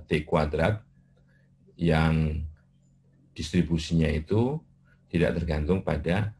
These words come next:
sigma satu dan sigma dua yang tidak diketahui tersebut. Oleh karenanya, eh, uji Barrett, ya, uji Barrett itu, sorry, uji Barrett itu digunakan, ya, untuk menguji apakah,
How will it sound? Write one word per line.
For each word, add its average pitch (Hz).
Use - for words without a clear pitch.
sigma -
satu 76
dan 82
sigma 76
dua 78
yang 78
tidak 76
diketahui 76
tersebut. 82
Oleh 78
karenanya, 76
eh, 80
uji 82
Barrett, 76
ya, 78
uji 76
Barrett 71
itu, 120
sorry, -
uji 78
Barrett 67
itu 76
digunakan, 78
ya, -
untuk 82
menguji 78
apakah, 92